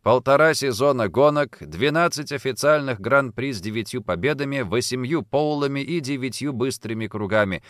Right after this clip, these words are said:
а также с двумя убедительными и неоспоримыми чемпионскими титулами Хуана Мануэля Фанхио под строгим, но отеческим управлением человека, рожденного быть спортивным директором, Альфреда Нойбауэра.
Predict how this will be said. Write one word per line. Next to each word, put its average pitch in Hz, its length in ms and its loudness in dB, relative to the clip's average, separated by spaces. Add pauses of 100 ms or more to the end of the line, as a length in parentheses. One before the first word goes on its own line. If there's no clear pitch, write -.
(220)
а 92 160 2
также 170 440 0
с 117 80 -6
двумя 151 420 0
убедительными 156 960 -2
и 165 240 -4
неоспоримыми 139 800 -2
чемпионскими 107 880 -4
титулами 147 500 -4
Хуана 120 420 2
Мануэля 98 560 -2
Фанхио 151 520 0
под - 260 -2
строгим, 147 600 -2 (240)
но 160 220 2
отеческим 151 840 0
управлением 120 720 0
человека, 120 580 0
рожденного 143 720 0
быть 139 220 -4
спортивным 107 760 -2
директором, 92 680 -2
Альфреда 123 600 0
Нойбауэра. 92 800 0